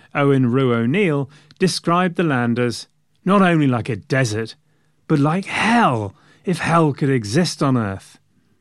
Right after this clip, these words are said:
The number of factions in Ireland is fiercely complicated. The New English in Dublin, the Old English, mainly in rebellion, except families like Ormond, Clanrickard and Thomond,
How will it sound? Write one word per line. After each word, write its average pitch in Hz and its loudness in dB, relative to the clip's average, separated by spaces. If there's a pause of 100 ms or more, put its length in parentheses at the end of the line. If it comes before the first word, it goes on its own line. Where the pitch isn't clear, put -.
(1040)
The 214 0
number 156 2
of 117 0
factions 120 -4
in 117 -2
Ireland 117 -2
is 180 -4 (240)
fiercely 208 0
complicated. 113 -10 (500)
The 143 0
New 160 4
English 151 0
in 110 -2
Dublin, 185 -2 (120)
the - -14
Old 123 0
English, 131 -2
mainly 156 0
in 156 0
rebellion, 156 0
except 147 -8
families 135 -4
like 135 -6
Ormond, 135 -2 (100)
Clanrickard 127 -4
and 113 -12
Thomond, 196 -4